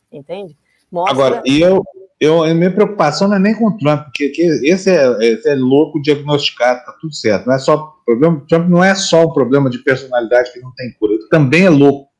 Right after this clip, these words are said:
Speaker 2: né? Ele tem do-, são dois problemas, pelo menos, aí.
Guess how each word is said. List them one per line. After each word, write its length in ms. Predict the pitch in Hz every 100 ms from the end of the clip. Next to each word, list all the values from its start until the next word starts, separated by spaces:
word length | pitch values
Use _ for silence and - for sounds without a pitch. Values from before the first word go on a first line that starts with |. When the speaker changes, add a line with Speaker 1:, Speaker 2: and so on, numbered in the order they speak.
| _ -
Speaker 2:
né? 200 | 117 135
Ele 120 | 101
tem 520 | 101 139 135 101 95 - _
do-, 300 | 143 156 110
são 180 | - 131
dois 200 | 127 165
problemas, 440 | - 131 113 107 -
pelo 220 | 139 127
menos, 280 | 110 104 95
aí. 140 | 92